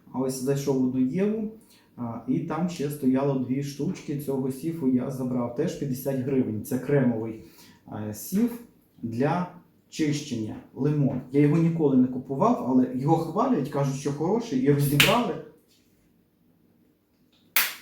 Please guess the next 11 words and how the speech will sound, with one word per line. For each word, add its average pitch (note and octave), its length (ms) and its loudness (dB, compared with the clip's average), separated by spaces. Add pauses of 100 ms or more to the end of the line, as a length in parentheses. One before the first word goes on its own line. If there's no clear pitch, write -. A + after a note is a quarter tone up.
(200)
Тому G#3+ 300 6
будемо G#3+ 280 2
чистити. C3 680 -2 (1000)
Сімсот C#3+ 460 0
п'ятдесят D3 420 -4
мілілітрів, C#3 720 0
п'ятдесят C#3 540 0
гривень. A2+ 560 -4 (1700)
Добре, B2+ 560 4 (100)
далі. C3 480 0 (960)
Так, - 260 -6